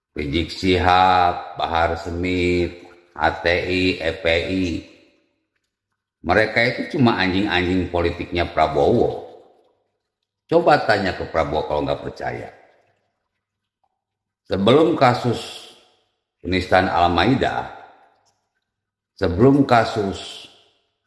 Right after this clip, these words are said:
jual ayat, jual mayat, itu ada kasus yang sangat besar yang membuat Ahok ini,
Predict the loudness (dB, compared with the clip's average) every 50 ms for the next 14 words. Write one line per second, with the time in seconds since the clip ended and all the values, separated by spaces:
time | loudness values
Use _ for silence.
0 | _ _ _ _ _ _ _ _ _ _ _ _ _ _ _ _ _ _ _ _
1 | _ _ _ _ _ _ _ 4 4 6 6 6 4 2 2 2 2 0 0 -4
2 | -2 2 4 4 4 4 4 2 0 0 0 0 0 0 -2 -4 -6 -10 -14 -18
3 | -20 -20 -20 _ _ _ _ _ _ _ _ _ _ _ _ _ _ _ _ _
4 | _ _ _ -4 -4 -2 0 -2 -2 2 2 2 2 2 2 2 2 2 2 2
5 | 2 2 2 0 -4 -6 -6 -4 -2 -2 0 0 0 -2 -2 -2 -2 0 -2 -4
6 | -4 -6 -10 -12 -10 -8 -8 -6 -4 -6 -6 -8 -12 -18 -20 -20 _ _ _ _
7 | _ _ _ _ _ _ _ _ _ _ _ _ _ _ _ _ _ _ _ _
8 | _ _ _ _ _ _ _ _ _ _ _ _ _ _ _ _ _ _ _ _
9 | _ _ -2 2 2 2 2 2 2 2 2 2 2 4 6 6 6 6 2 0
10 | -4 -8 -12 -14 -18 -20 -20 -20 _ _ _ _ _ -6 -2 2 2 2 2 0
11 | -2 -2 0 2 4 6 6 6 6 4 2 0 -2 -8